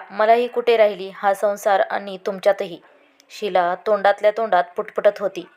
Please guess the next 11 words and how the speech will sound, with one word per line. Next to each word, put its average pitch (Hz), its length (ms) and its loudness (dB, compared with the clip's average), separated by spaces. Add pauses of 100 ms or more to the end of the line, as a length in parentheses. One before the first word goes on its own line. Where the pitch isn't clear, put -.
(880)
"लीलाधर, 226 560 2 (220)
अगं 226 300 2
जोरात 220 420 0
बोल 240 220 0
ना. 190 220 -2
नको 220 340 2
वाटतं 208 500 2
असेल 202 380 -6
तर 196 240 4
सोडून 202 420 -6
देऊ 185 240 -2